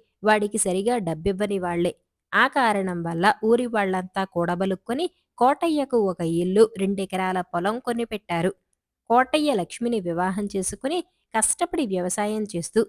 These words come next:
సుఖంగా బతికాడు. న్యాయమైన సంపాదన మహిమను కళ్ళారా చూసి ఉండటం వల్ల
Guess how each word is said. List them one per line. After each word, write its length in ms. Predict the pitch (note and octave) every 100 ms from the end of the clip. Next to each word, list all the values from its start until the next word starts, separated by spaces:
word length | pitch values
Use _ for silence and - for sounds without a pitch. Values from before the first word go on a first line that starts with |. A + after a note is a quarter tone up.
| -
సుఖంగా 500 | - G3+ F3+ G#3 C#4
బతికాడు. 500 | A3 G#3 F#3 F3+ F#3 - _ _ _ _ -
న్యాయమైన 560 | G#3 A3+ D4+ D#4 D4 C#4
సంపాదన 600 | G#3+ G3 - F#3+ G3 F#3+
మహిమను 460 | F#3 F3+ F#3 G#3+
కళ్ళారా 560 | - E3+ F3 G3+ A3+ A3+ G#3
చూసి 180 | - F#3
ఉండటం 480 | F#3+ F#3+ F#3+ G3 G3+
వల్ల 280 | A#3 D4